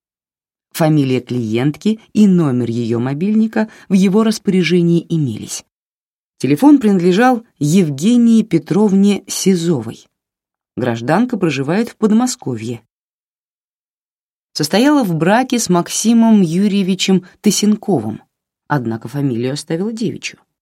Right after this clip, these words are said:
Воспитывала сына Дмитрия, семи лет от роду. Трудилась главным бухгалтером в столичном фитнес-центре «Пегасус». Не судима, ни на каких учетах не состояла,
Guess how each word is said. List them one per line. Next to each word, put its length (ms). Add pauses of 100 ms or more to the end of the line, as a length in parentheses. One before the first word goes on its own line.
(460)
Воспитывала 600
сына 400
Дмитрия, 640
семи 420
лет 300
от 240
роду. 240 (540)
Трудилась 460
главным 600
бухгалтером 720 (240)
в 60
столичном 600
фитнес-центре 1200 (220)
«Пегасус». 680 (800)
Не 140
судима, 560 (300)
ни 120
на 80
каких 360
учетах 480
не 120
состояла, 760